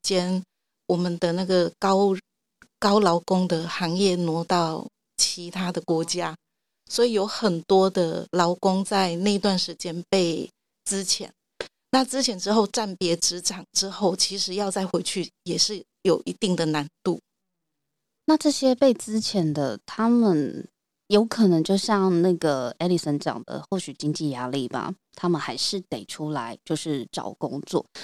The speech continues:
Speaker 2: 我想请教一下Shirley啊，就是如果以人才媒合的服务来看的话，你看到的也是这样吗？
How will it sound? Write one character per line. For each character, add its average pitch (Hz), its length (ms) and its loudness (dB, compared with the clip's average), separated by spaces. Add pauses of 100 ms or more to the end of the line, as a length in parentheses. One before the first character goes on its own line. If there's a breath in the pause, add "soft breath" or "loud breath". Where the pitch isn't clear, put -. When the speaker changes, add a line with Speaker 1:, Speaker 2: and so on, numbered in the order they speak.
(120 loud breath)
Speaker 2:
我 233 60 4
想 220 180 2
请 - 220 -4
教 170 180 -6
一 175 40 -4
下 185 200 -6
Shirley 165 540 0
啊， - 240 -8
就 214 100 4
是 220 180 4 (300 loud breath)
如 208 80 4
果 208 140 4
以 180 280 2 (200)
人 175 260 2
才 151 480 -4
媒 156 260 2
合 147 220 -2
的 147 80 -2
服 139 220 -6
务 170 80 0
来 131 160 -2
看 160 280 -6
的 143 80 -4
话， 147 300 -4 (220 loud breath)
你 196 80 4
看 262 180 -4
到 262 80 4
的 185 100 0
也 139 120 -4
是 - 160 -4
这 185 140 -2
样 143 200 0
吗？ - 160 -10